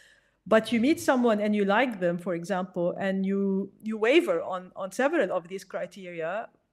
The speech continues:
but you might have been reading, like, the wrong signals. Uh, and, and, you know, I, I attended a course, um, a while back about, uh, about entrepreneurship. And, and one of the things that he talked about is when you're hiring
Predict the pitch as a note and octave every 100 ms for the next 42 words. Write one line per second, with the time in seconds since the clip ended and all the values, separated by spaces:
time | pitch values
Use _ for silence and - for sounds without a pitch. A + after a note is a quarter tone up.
0 | - G#3+ G#3+ A#3 A#3 B3 B3 A3+ F#3+ G3+
1 | F#3+ G#3 G3+ G3 F3+ F3 F3 E3+ D#3+ F#3
2 | D#4+ C#4 F#3+ C#3+ - _ _ _ _ -
3 | - - - - F3+ F3+ F3+ F3 F3 -
4 | - _ A#3 A3 G#3+ - A3 G#3+ A3 A#3+
5 | - G#3 G3+ G3+ G#3+ G#3+ A3 C#4+ C#4+ B3+
6 | B3 D4 C#4+ - - G3 F3+ F3+ F3 E3+
7 | F3 _ _ _ _ - F#3+ F#3+ A3 G#3+
8 | G#3 G3+ - - F3+ F3+ F3+ F3+ - F3
9 | E3+ E3+ E3 - - - G3 G3 G#3 -
10 | G3+ G3+ A#3 G#3+ F3 F#3 F3+ - F#3+ A#3+
11 | C#4+ A3+ B3+ B3+ A3+ F3+ A#3 A#3+ A3 F3+
12 | F#3 - - F#3+ F3+ F#3+ F#3 F#3+ G3 A#3+
13 | C4 F#3